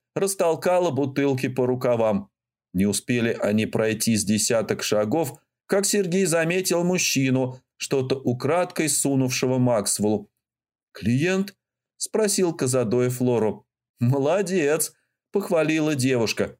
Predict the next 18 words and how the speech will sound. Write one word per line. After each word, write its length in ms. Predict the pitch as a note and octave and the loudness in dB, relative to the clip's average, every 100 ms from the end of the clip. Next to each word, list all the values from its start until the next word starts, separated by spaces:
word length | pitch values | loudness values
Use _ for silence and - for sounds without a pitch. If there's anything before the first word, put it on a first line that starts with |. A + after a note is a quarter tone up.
| _ | _
«Наконец-то 760 | B2+ C3 C3 B2+ D#3+ A3 - G#3+ | 0 0 2 0 0 0 0 0
начал 400 | D#3 D#3 D3 D#3 | 2 0 0 -2
соображать, 680 | - D#3 C#3 C#3+ B2+ C3+ C3 | 0 0 2 0 2 0 0
что 220 | - - | -2 -2
к 60 | B2+ | -2
чему». 560 | - C3 B2 A2 G#2+ _ _ _ _ _ _ _ _ F2+ | 0 0 2 0 -4 _ _ _ _ _ _ _ _ -2
В 60 | |
этот 320 | G2+ G2+ F#2 | -2 0 -2
день 260 | F#2+ D#3+ D3+ | 0 -2 -2
торговля 600 | A#2 A2 A2 E3+ C#3+ C#3+ | 0 0 0 0 0 0
так 280 | C#3 A#3 - | 0 -2 0
увлекла 480 | B2+ A#2 A#2+ B2 A#2+ | 0 0 0 0 0
Сергея, 680 | - B2 A#2+ A#2 A2+ G#2 - _ _ | 0 -2 0 0 0 -2 -8 _ _
что 320 | - - G#2+ | -6 0 0
он 340 | - D3 D#3 D3 | 0 0 2 2
и 60 | |
не 100 | D3+ | 0
заметил – 840 | C#3+ D3+ D#3+ F#3 E3 C3 A2+ A2+ | 0 0 0 0 0 0 0 -2